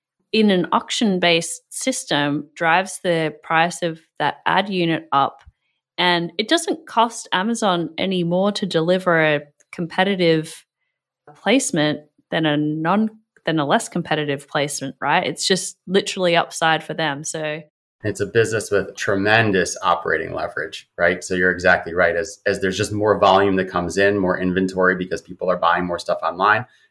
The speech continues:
Speaker 2: that combined with the fact that the average price of an ad goes up, it's, yeah, most of that drops straight to the bottom line.
Speaker 1: Yeah, I guess there is a tipping point though, which is the customer experience. And that's something that Amazon always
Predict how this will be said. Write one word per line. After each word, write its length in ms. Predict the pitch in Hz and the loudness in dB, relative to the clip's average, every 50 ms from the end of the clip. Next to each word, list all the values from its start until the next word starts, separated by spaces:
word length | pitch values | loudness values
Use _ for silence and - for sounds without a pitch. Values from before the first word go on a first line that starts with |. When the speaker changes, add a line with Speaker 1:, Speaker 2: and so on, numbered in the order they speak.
| _ _ _ _ _ _ | _ _ _ _ _ _
Speaker 2:
that 260 | 87 107 110 117 - - - - | 4 6 6 6 6 2 -4 -6
combined 480 | - 98 95 101 104 104 95 92 92 | -6 0 4 4 6 6 6 4 2
with 120 | 90 90 90 | 0 -2 -2
the 100 | 92 87 | -4 -2
fact 240 | - 92 90 - - | 0 0 0 0 -4
that 100 | - - | -10 -4
the 120 | 92 87 | 0 4
average 540 | 85 90 90 90 90 87 - - - - _ _ _ _ _ | 4 4 4 2 -2 -4 -4 -8 -10 -10 _ _ _ _ _
price 320 | _ - 98 98 - - - | _ 2 2 2 2 0 -2
of 80 | - | -2
an 80 | 85 85 | -2 0
ad 220 | 85 82 82 - | 0 0 -2 -2
goes 200 | - 80 82 82 | -4 -6 -2 0
up, 360 | 101 95 90 - - - _ _ _ _ _ _ _ _ _ _ - | 2 2 2 0 -2 -12 _ _ _ _ _ _ _ _ _ _ -14
it's, 320 | - - - - - - - | -12 -10 -8 -10 -10 -10 -4
yeah, 240 | - 127 143 143 - - 85 | 0 0 0 0 -2 -8 -4
most 280 | 95 92 98 101 - - | 0 2 2 2 2 2
of 60 | 92 | 2
that 160 | 92 90 90 | 2 2 2
drops 240 | - 117 - - - | 2 0 0 0 -4
straight 240 | - - 90 90 90 | -6 -4 -4 -4 -4
to 80 | - | -6
the 100 | 92 92 | -6 -2
bottom 260 | 87 87 90 92 95 | 0 0 0 2 0
line. 220 | 92 98 98 92 - _ _ _ _ - | 0 0 -2 -4 -6 _ _ _ _ -6
Speaker 1:
Yeah, 120 | - 196 170 | -2 -2 -2
I 80 | 165 | 0
guess 180 | 190 269 311 - - - _ - | 0 -2 -2 -4 -6 -14 _ -4
there 220 | 208 233 220 226 | 0 4 4 6
is 160 | 233 254 247 262 | 6 4 2 0
a 60 | 233 | -6
tipping 460 | - - 240 226 233 233 208 208 202 | -4 -4 -4 -4 -2 -2 -4 -4 -4
point 600 | - - - 180 175 175 170 165 - - _ - | -4 -4 -2 0 0 0 0 -2 -4 -8 _ 0
though, 280 | 165 160 160 165 165 160 | 2 2 4 4 2 2
which 320 | 165 160 - - - - | 0 -2 -4 -2 0 0
is 400 | 175 165 165 160 160 - - - | 2 2 2 0 -2 -6 -8 -6
the 120 | - - | -8 -8
customer 440 | - - 165 160 - - - 156 151 | -2 -2 -2 -2 -2 -6 -4 -4 -4
experience. 1040 | 143 - - - - 190 175 170 160 156 151 151 151 147 143 - - - - - - _ - | -4 -4 -8 -6 -2 0 2 2 2 2 2 0 0 0 -2 -2 -4 -6 -8 -8 -8 _ -4
And 120 | 175 170 170 | -2 -2 -2
that's 160 | 156 - - | -2 -4 -4
something 360 | - 160 143 - 156 151 151 | -4 -6 -4 -4 -4 -4 -2
that 100 | 151 - | 0 0
Amazon 640 | - 151 156 156 151 151 156 147 147 147 147 147 147 147 - - _ _ _ _ _ - | 0 2 0 0 -2 -2 0 0 0 0 0 -2 -4 -4 -10 -20 _ _ _ _ _ -8
always 520 | - 151 156 151 143 147 151 151 156 - | -4 -4 -2 -2 -2 -2 -4 -4 -6 -8